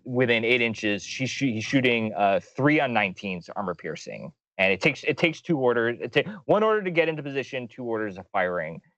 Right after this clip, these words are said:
And I managed to bring the Sphinx down, and I'm just basically just repositioned in fifth faff round. Um, then he, uh, brings a Karanted H M G, swings around, murders pretty much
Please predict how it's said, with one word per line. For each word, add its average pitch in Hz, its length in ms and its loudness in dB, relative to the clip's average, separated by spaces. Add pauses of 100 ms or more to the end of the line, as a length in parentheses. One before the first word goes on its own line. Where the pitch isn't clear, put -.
(140)
And 110 120 2
I 107 80 4
managed 113 320 2
to 120 40 -14
bring 110 220 2
the 101 80 -4
Sphinx 104 340 -2
down, 87 340 0
and 90 220 0
I'm 87 140 2
just 92 180 2
basically 98 280 0
just 92 240 0
repositioned 85 680 -2 (180)
in 104 120 2
fifth - 320 -2
faff 80 220 2
round. 82 440 0 (520)
Um, 90 340 2 (600)
then 147 280 2
he, 127 400 2
uh, 101 440 2 (180)
brings 156 340 0
a 147 80 -2
Karanted 123 420 2
H 113 220 0
M 110 100 -6
G, 101 280 -2
swings 107 360 -4
around, 101 360 2 (100)
murders 135 1040 0 (420)
pretty 139 140 -2
much 131 160 0